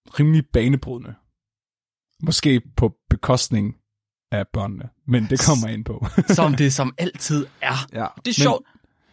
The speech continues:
Speaker 2: Nej, hvad
Speaker 1: hun,
Speaker 2: siger du?
Speaker 1: hun var sådan en af pionererne, der, øhm, der fik folk til at acceptere, at, at ting som autisme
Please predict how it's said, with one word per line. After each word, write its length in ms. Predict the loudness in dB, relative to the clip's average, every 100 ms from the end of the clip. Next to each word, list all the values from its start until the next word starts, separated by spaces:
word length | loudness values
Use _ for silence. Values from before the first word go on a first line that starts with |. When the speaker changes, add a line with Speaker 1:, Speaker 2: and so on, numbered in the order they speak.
| _
Speaker 2:
Nej, 160 | -2 0
hvad 100 | 2
Speaker 1:
hun, 80 | 2
Speaker 2:
siger 100 | 4
du? 60 | 4
Speaker 1:
hun 160 | 4
var 60 | 4
sådan 420 | 2 0 0 -2
en 140 | 0 0
af 100 | 0
pionererne, 640 | 2 4 4 2 -4 -10 -6
der, 260 | -2 0 0
øhm, 640 | 0 0 -2 -2 -4 -6 -10 _ _ _ _ _ _ -2
der 100 | 0
fik 220 | 2 0
folk 240 | 2 0 2
til 120 | 0
at 60 | 2
acceptere, 760 | 0 -4 -4 0 2 2 -2 -4
at, 260 | -8 -8 -16 _ _ _ _ -8 -4
at 120 | -2
ting 280 | 2 2 2
som 200 | 2 0
autisme 720 | 0 -2 0 2 2 -2